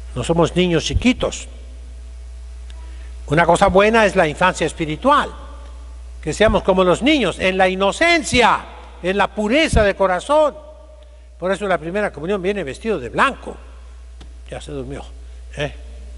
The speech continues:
Despierta, ¿eh? Entonces, ¿color blanco qué significa? Que debe ser limpio,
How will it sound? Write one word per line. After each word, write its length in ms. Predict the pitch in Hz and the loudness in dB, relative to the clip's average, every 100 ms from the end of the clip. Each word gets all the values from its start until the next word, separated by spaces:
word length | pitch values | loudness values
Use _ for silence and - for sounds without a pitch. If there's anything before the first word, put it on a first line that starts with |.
| - - | -16 -16
Despierta, 460 | - 165 - - - | -12 -12 -12 -12 -10
¿eh? 140 | 113 - - - - - - | -12 -12 -16 -16 -16 -14 -10
Entonces, 380 | - 170 175 - | -4 -2 0 4
¿color 260 | 185 214 | 6 6
blanco 260 | 220 220 196 | 4 2 0
qué 120 | 196 | 0
significa? 580 | 202 190 160 170 135 - - - - - - | 0 0 0 0 -2 -6 -10 -14 -14 -14 -4
Que 80 | 269 | 2
debe 240 | 302 175 | 4 4
ser 200 | 202 180 | 2 0
limpio, 580 | 185 233 123 123 104 | 2 2 0 -6 -6